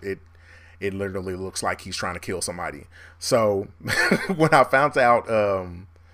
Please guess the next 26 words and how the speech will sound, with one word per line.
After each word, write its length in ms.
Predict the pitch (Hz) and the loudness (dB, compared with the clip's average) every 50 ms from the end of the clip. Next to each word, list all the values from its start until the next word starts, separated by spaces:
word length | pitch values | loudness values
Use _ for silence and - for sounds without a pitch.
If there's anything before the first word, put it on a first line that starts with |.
| - - - - - - - - - - - - - | -20 -20 -20 -20 -20 -20 -20 -20 -20 -20 -20 -8 -2
when 100 | 117 123 | 0 2
I 60 | 123 120 | 2 4
saw 220 | - 160 151 156 | 8 8 8 8
Kenta, 460 | 156 - - 165 147 131 - 131 110 | 8 6 2 0 0 2 2 2 2
and 100 | 117 120 | 2 2
then 60 | 123 120 | 2 2
I 100 | 117 113 | 2 2
became 340 | 113 - - 127 113 107 | 2 0 -2 -2 0 0
a, 140 | 104 98 92 90 - - | -2 -2 -4 -6 -8 -10
a 80 | - 90 | -12 -12
Punk 320 | - - - 175 160 - | -8 -6 -6 -6 -6 -6
fan 340 | - - 113 104 101 98 92 | -6 -4 -4 -4 -4 -6 -8
because 300 | 87 - - 123 107 95 | -10 -6 -4 -2 0 2
I 120 | 101 101 101 | 2 2 2
saw 400 | - - 117 107 104 101 98 92 | 2 2 2 2 4 2 2 0
that 180 | 92 101 95 95 | -2 -6 -6 -6
he 140 | 120 117 | -6 -6
was, 240 | 110 98 98 95 90 - | -6 -6 -6 -8 -10 -10
you 80 | 113 101 | -12 -10
know, 120 | 92 95 | -10 -8
he 140 | 107 107 107 | -6 -6 -6
had 180 | 98 90 - | -6 -6 -8
took, 380 | - - 127 104 92 - - - - - - - - - - - - - - - - - - - - | -8 -6 -6 -6 -8 -10 -14 -20 -20 -20 -20 -20 -20 -20 -20 -20 -20 -20 -20 -20 -20 -20 -18 -8 -4
uh, 140 | 104 95 87 | -4 -4 -4
Kenta's 400 | - - - 127 104 - 92 - | -4 -6 -6 -6 -6 -6 -8 -8
finisher. 540 | - 120 110 98 95 - - 71 67 - | -6 -6 -6 -4 -6 -8 -10 -10 -12 -14